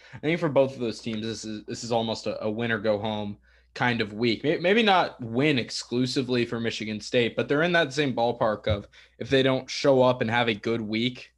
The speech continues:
Saturday, I think they're in trouble for the rest of the season. And, and I think those are both absolutely things worth watching for. All right, so that's our what to watch for, little taste of what you'll see in the Big Ten this weekend. Now let's get into our uniform matchups of the week. Reed,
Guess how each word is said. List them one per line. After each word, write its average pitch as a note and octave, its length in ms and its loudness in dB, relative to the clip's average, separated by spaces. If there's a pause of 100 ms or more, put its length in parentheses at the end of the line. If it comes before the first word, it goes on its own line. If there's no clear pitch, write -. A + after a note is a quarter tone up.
Saturday, C#3+ 640 2 (1040)
I C3+ 60 -2
think B2+ 140 2
they're B2 120 2
in A2 80 -4
trouble G#2 300 -4
for G2+ 100 -14
the G#2+ 80 -6
rest G#2+ 260 -6
of G#2 60 -10
the G2+ 80 -8
season. G#2 540 -10
And, G#2 200 -12
and G#2+ 140 -8
I G#2+ 80 -4
think G#2+ 240 -8
those G#2 180 -8
are G2+ 60 -8
both G2+ 300 -10
absolutely G2+ 480 -10
things G2+ 320 -12 (320)
worth C3+ 180 0
watching B2+ 320 2
for. G#2+ 260 -6 (500)
All G#3 160 6
right, D#3 300 4
so E3 140 2
that's G#3+ 240 4
our G#3 100 8
what F#3+ 180 6
to F#3+ 80 2
watch E3 300 6
for, D#3 300 4
little C#3+ 480 4
taste C#3 420 0
of B2+ 120 -4
what C3 120 0
you'll B2 140 -2
see B2 320 0
in A#2 80 -2
the A#2 40 -6
Big A#2+ 200 -4
Ten A#2+ 160 -4
this A#2 180 -8
weekend. B2+ 300 -2
Now F3 180 6
let's F#3+ 140 2
get F3 80 0
into D#3 100 2
our C3 80 6
uniform D#3+ 400 2
matchups C3 300 -2
of - 60 -14
the B2+ 100 -4
week. B2 320 -2 (840)
Reed, A3 240 2